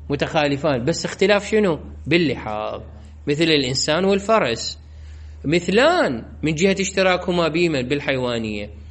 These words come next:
لكن هما متخالفان،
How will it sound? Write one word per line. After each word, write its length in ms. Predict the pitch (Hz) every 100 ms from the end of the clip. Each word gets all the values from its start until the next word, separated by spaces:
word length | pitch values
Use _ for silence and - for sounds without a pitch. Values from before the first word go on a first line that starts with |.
| - - - - -
لكن 440 | 135 139 139 139 147
هما 560 | 147 143 156 202 254 139
متخالفان، 1080 | 135 127 - 120 117 113 147 220 240 123